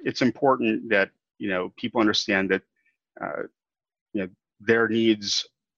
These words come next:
uh, fall under this common umbrella of digital signage, uh, that other units might have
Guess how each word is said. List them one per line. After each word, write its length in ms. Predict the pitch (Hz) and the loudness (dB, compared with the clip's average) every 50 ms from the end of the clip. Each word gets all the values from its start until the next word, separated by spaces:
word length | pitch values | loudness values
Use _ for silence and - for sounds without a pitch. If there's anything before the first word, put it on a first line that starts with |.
| _ _ _ _ _ _ _ _ _ - 98 | _ _ _ _ _ _ _ _ _ -14 -8
uh, 220 | 92 90 90 95 95 - | -4 -2 -2 -2 -4 -6
fall 480 | - - - - 110 107 107 104 98 - | -12 -10 -4 0 2 2 2 2 2 0
under 220 | 107 104 101 98 | 0 0 0 0
this 220 | 95 98 90 - | -2 -4 -6 -6
common 460 | - - - 110 104 101 101 101 98 95 | -6 -4 -2 -2 0 0 0 0 0 0
umbrella 440 | 92 90 87 101 98 101 98 95 | -2 -2 0 0 2 2 2 0
of 80 | 90 85 | -2 -2
digital 340 | - 92 90 - 87 - 85 | -4 -4 -4 -4 -6 -8 -6
signage, 640 | - - - 101 98 92 87 - - - - - - _ _ _ _ _ _ - - | -4 -2 0 0 0 0 -2 -6 -8 -10 -10 -10 -10 _ _ _ _ _ _ -4 0
uh, 160 | 90 90 87 | 0 0 0
that 260 | 87 98 92 90 - - | 2 2 2 2 2 0
other 200 | 104 101 101 98 | -4 -2 -2 -2
units 400 | 98 95 101 101 101 92 - - - | -2 0 0 0 0 0 0 -2 0
might 160 | 98 95 90 | 0 0 0
have 440 | - 101 95 95 92 92 92 90 87 | -2 -2 0 0 0 0 -2 -4 -6